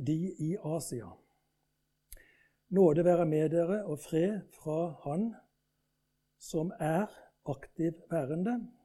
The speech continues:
og fra Han som var, og fra Han som er kommende, og fra de syv åndene framfor tronen Hans,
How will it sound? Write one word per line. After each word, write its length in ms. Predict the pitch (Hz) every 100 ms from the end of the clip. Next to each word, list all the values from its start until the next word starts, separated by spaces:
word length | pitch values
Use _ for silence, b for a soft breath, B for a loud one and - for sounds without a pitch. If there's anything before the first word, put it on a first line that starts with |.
| _ _ _ - B B B B B
og 240 | 147 175 175
fra 140 | 160 156
Han 260 | 139 160
som 220 | 165 160
var, 340 | 147 175 240 240 - B B B B B B _ _ b b b b b
og 220 | 156 170 -
fra 120 | 190
Han 220 | 135 160
som 200 | 160 185 -
er 220 | 156 160 - 131
kommende, 640 | - 143 143 160 220 240 - - b b b b b b b b b b
og 220 | 160 175 -
fra 260 | 165 170
de 220 | 156 160
syv 420 | 160 - 165 175 208
åndene 720 | 160 143 117 143 165 208 202 135 -
framfor 600 | - 147 151 - 170 165 -
tronen 540 | - 165 120 131 151 123 _
Hans, 500 | - 151 110 - -